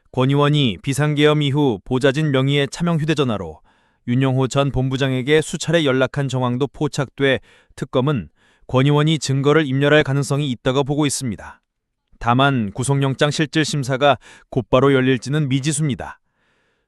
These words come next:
권 의원은 회기 중 불체포 특권을 갖는 현재 국회의원이기 때문에 구속영장 실질 심사를 받기 위해선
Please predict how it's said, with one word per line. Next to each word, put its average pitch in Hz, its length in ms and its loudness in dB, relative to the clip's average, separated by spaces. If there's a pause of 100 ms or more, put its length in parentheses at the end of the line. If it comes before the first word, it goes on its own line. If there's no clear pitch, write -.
(100)
권 135 180 2
의원은 156 460 2
회기 160 260 -4
중 175 220 -2
불체포 151 400 -4
특권을 165 400 -2
갖는 151 440 0
현재 165 300 -2
국회의원이기 147 640 -2
때문에 117 520 -4 (420)
구속영장 135 560 -2
실질 156 280 -4
심사를 147 320 0
받기 135 360 0
위해선 117 400 0